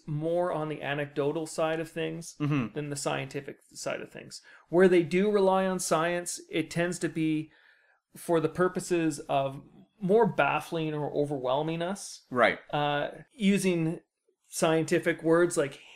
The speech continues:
Speaker 1: heme iron and
Speaker 2: <laughs>
Speaker 1: phytoestrogen, all of which I'm sure i-, if you've did well in grade eleven chemistry, which I didn't,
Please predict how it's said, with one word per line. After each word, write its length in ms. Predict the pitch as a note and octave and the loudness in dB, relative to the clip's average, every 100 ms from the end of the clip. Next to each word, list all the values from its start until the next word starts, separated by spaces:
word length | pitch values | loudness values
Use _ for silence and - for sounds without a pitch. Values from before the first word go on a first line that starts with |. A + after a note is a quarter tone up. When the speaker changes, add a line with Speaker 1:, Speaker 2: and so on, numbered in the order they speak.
| - | -20
Speaker 1:
heme 500 | - - - E3 E3+ F3 - | -20 -16 -6 -4 -2 -2 0
iron 600 | E3 E3 F3 F3 F3 E3 - - - | 2 2 2 0 -4 -10 -16 -8 -4
and 360 | D3+ C#3+ C#3+ | -2 0 4
Speaker 2:
<laughs> 80 | A3 - A3 - D#3 - E3+ | 4 4 0 0 -2 2 6
Speaker 1:
phytoestrogen, 920 | E3+ F3 E3+ F3 E3+ - E3+ F3+ F3 - | 8 8 6 4 0 0 0 0 -2 -4
all 220 | B3 C#4+ | 8 12
of 100 | C#4 | 12
which 200 | A3+ A#3 | 12 10
I'm 120 | G#3+ F#3+ | 8 4
sure 260 | - F#3+ | 4 4
i-, 60 | G3 | 4
if 420 | F#3+ - G3 E3+ | 0 0 -2 2
you've 360 | F#3+ D#3+ D3+ - _ _ | 2 2 -4 -18 _ _
did 160 | G#3 G3 | 8 10
well 340 | E3+ F3 F3+ | 10 8 8
in 140 | E3+ D#3+ | 6 4
grade 220 | E3 E3+ | 4 6
eleven 320 | D#3+ D#3+ D3 | 6 6 2
chemistry, 480 | C#3+ D#3 D#3+ F#3 F3+ | 0 0 0 0 2
which 200 | D#3 D#3 | 2 -2
I 200 | C#3+ C#3+ | -4 -4
didn't, 480 | C#3 D3+ E3 E3+ | 0 0 0 -6